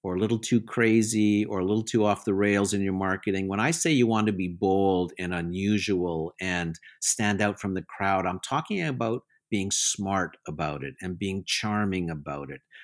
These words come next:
And it's okay to use humor, but there's a certain tone that you should strike.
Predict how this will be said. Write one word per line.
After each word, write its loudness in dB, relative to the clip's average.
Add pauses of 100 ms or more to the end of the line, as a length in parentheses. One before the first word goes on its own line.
(400)
And 4
it's 2
okay 6
to 6
use 6
humor, 2
but -2
there's 0
a -4
certain -2
tone 0
that -2
you -2
should -4
strike. -4